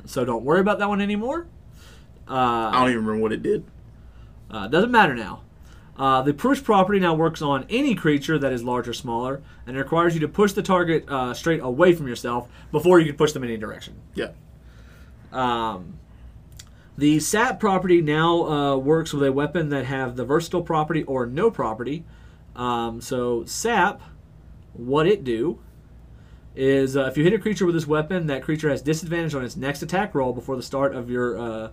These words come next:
Speaker 1: before the start of your next turn. So if you're, uh, hitting something that and you're using sap, like, I believe a, a longsword has sap, yeah.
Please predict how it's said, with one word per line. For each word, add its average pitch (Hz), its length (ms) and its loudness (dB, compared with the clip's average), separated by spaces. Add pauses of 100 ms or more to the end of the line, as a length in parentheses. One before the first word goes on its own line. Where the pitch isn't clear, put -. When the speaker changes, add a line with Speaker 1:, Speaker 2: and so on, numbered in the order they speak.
(520)
Speaker 1:
before 185 280 4
the 214 60 -2
start 156 240 4
of 139 60 -2
your 139 60 0
next 123 200 -6
turn. 120 360 -4 (840)
So 127 260 -2
if 120 100 -2
you're, 143 260 4 (260)
uh, 131 180 -2
hitting 147 200 0
something 143 320 0
that 127 180 -4
and 127 100 -8
you're 123 100 -4
using 120 240 -6
sap, 151 400 -2
like, 123 400 -2
I 117 80 -8
believe 165 260 0
a, 120 380 -2 (160)
a 117 200 -8
longsword 120 600 -4 (760)
has 113 160 -6
sap, 107 260 -6
yeah. 127 220 0